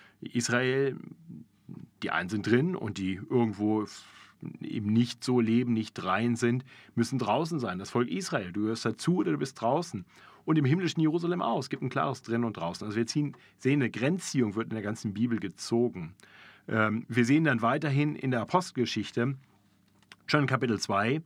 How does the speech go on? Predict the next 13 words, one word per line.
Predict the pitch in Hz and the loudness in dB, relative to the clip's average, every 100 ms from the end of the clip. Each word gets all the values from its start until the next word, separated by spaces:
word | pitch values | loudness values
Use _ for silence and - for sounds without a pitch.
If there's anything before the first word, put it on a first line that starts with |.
| - - - - | -12 -20 -20 -4
dass | 123 117 - | -2 -2 -2
diejenigen, | 139 143 139 127 120 | -2 2 2 2 0
die | 110 113 | 2 0
sich | 104 104 | 0 -6
zu | 110 | -6
Christus | - 113 107 - | -4 -4 -4 -6
bekennen, | 107 110 120 | -6 -2 -2
getauft | 113 95 - 104 127 165 - | -4 -6 -4 -2 0 -2 -2
und | 165 151 | 0 0
der | 123 | 0
Gemeinde | 113 113 117 120 135 | 0 0 0 -2 -2
hinzugetan | 120 120 - - 226 202 - - 107 92 92 | -2 -2 -2 0 2 2 0 -2 0 0 -4
werden. | 85 85 90 131 | -6 -4 -4 -6